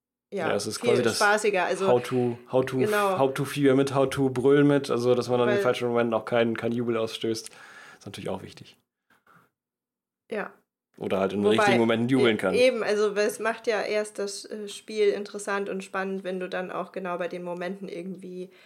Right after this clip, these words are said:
Speaker 1: äh, dabei sein kannst.
Speaker 2: Ja, klar.
Speaker 1: Und das dann auch, ja, eben dich mitreißen lässt dadurch, weil sonst ist es halt manchmal so ein bisschen
Speaker 2: Ja,
Speaker 1: schwierig.
Speaker 2: man weiß
Speaker 1: Dann,
Speaker 2: sowieso nicht,
Speaker 1: äh,
Speaker 2: was
Speaker 1: also man,
Speaker 2: passiert.
Speaker 1: genau, dann, also dann verliert man so den Faden, aber,
Speaker 2: Ja.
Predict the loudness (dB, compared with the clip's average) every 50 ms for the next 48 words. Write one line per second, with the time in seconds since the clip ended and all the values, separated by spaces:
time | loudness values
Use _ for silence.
0 | _ _ _ -20 _ _ _ _ _ -8 -6 -6 -4 -2 -2 0 2 2 2 2
1 | 0 0 -2 -4 -4 -6 -10 -10 -8 -8 -10 -6 0 2 2 2 2 2 2 2
2 | 4 4 2 -2 -4 -4 -8 -8 -8 -8 -8 -6 -4 -4 -4 -6 -8 -14 -10 -6
3 | -4 -2 -2 -2 -2 -4 -8 -12 -12 -12 -10 -10 -10 -12 -12 -12 -12 -10 -10 -10
4 | -8 -4 -6 -6 -6 -6 -6 -4 -4 -4 -4 -6 -8 -14 -14 -14 -16 -16 _ _
5 | _ _ _ _ -10 -8 -8 -8 -10 -12 _ -8 -6 -4 -4 -4 -4 -4 -4 -4
6 | -4 -4 -6 -10 -18 _ _ _ _ -12 -12 -10 -8 -8 -8 -8 -8 -10 -12 -16
7 | -20 -20 -20 _ _ _ _ _ -14 -12 -12 -12 -14 -14 -12 -10 -10 -10 -10 -10
8 | -12 -12 -10 -10 -10 -10 -8 -10 -10 -10 -12 -12 -12 -12 -12 -12 -12 -14 _ _
9 | _ _ _ _ _ _ _ _ _ _ _ _ _ _ _ _ _ _ -10 -6
10 | -2 0 2 2 2 0 -2 -4 -2 0 0 0 0 0 0 0 2 2 2 4
11 | 4 4 4 4 2 2 2 2 2 2 0 -2 -2 -2 0 2 2 2 2 0
12 | -2 -2 -2 -4 -4 -6 -6 -6 -6 -6 -6 -6 -6 -6 -4 -4 -4 -4 -6 -8
13 | -10 -8 -10 -10 -10 -12 -12 -12 -10 -10 -8 -8 -10 -10 -12 -12 -10 -8 -6 -4
14 | -2 -2 0 -2 -2 -4